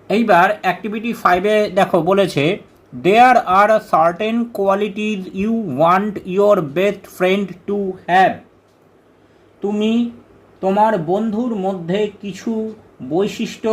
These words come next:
দেখতে চাও। Among these there would be some qualities he or she must have,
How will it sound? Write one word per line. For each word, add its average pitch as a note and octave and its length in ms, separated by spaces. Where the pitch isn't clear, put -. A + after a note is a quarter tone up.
দেখতে F#3+ 500
চাও। F#3 460
Among A3+ 360
these G3 280
there G3+ 400
would G3 180
be G#3 140
some G3 220
qualities G3 640
he G3+ 160
or F3+ 180
she G#3 200
must G#3 360
have, F#3+ 260